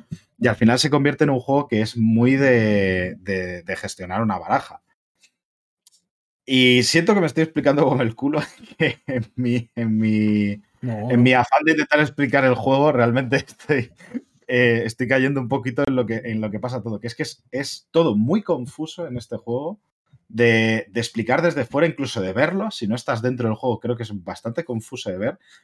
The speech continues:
Speaker 1: pero una vez estás dentro, una vez estás dentro del loop, todo cobra mucho sentido, todo, todo tiene, todo, todo tiene su aquel,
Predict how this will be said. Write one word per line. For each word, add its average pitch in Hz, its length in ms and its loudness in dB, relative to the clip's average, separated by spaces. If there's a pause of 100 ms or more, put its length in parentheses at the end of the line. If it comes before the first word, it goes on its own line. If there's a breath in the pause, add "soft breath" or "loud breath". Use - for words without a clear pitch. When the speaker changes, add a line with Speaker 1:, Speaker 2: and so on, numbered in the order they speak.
(120)
Speaker 1:
pero 139 180 2
una 131 160 4
vez 196 160 2
estás 127 360 0
dentro, 143 400 4
una 104 360 -2
vez 120 140 -4
estás 139 280 -2
dentro 113 320 -2
del 98 200 0
loop, 175 260 0 (640)
todo 151 220 2
cobra 110 280 4
mucho 113 320 0
sentido, 143 580 -4
todo, 123 440 -6
todo 123 340 -2
tiene, 107 1000 2 (840)
todo, 135 240 0
todo 160 260 2
tiene 156 260 2
su 131 140 -4
aquel, 165 440 0